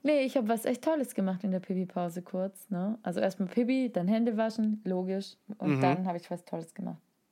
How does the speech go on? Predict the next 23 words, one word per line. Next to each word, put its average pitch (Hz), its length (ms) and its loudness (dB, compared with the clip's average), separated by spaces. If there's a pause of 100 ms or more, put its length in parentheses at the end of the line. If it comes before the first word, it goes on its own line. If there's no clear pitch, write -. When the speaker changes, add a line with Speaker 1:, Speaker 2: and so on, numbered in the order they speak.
(220)
Speaker 2:
Bitte 170 280 4
auch 143 140 4
zweiten 139 340 0
Part 139 260 -2
niemals 139 360 4
vergessen. 123 480 2
Also 113 240 -2
was 117 160 -2
ich 113 100 -4
da 139 140 6
teilweise 131 420 8
auf - 120 -2
öffentlichen 127 440 -4
Toiletten 131 520 4 (440)
mit 156 180 6
ansehen 135 500 8
muss. 120 440 4 (1600)
Erschreckend. 170 520 4
Speaker 1:
Ekelhaft - 120 -10
auch, 165 220 -4
ne? 175 180 -4
Speaker 2:
Erschreckend. 127 500 0
Speaker 1:
Ja. 180 140 -4